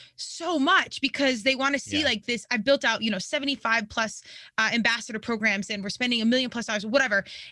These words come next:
Speaker 1: And they're like, "Well, how do you show success?" I'm like, "Are you serious? Do you not see this? Do you not see the shift in things? But can I show, like,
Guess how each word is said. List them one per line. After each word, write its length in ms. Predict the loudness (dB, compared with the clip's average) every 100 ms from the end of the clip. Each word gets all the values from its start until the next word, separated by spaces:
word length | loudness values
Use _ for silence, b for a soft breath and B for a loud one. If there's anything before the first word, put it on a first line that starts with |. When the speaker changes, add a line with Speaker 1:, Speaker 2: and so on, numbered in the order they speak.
| -2
Speaker 1:
And 240 | 0 2
they're 120 | 2
like, 240 | 2 0 -2
"Well, 100 | -4
how 160 | 0
do 80 | 2
you 80 | 2
show 160 | 0 -4
success?" 400 | -6 -8 -8 -4
I'm 60 |
like, 140 | -4 -2
"Are 60 | -4
you 80 |
serious? 340 | -4 -6 -6 -6
Do 100 | -6
you 40 |
not 120 | -8
see 200 | -8 -6
this? 180 | -6 -4
Do 80 | -4
you 60 | -4
not 80 |
see 100 | -4
the 80 | -6
shift 240 | -4 -4 -2
in 100 | -2
things? 180 | -2 -2
But 160 | -4
can 120 | 0
I 80 | 0
show, 300 | 0 -2 0
like, 360 | 0 0 -2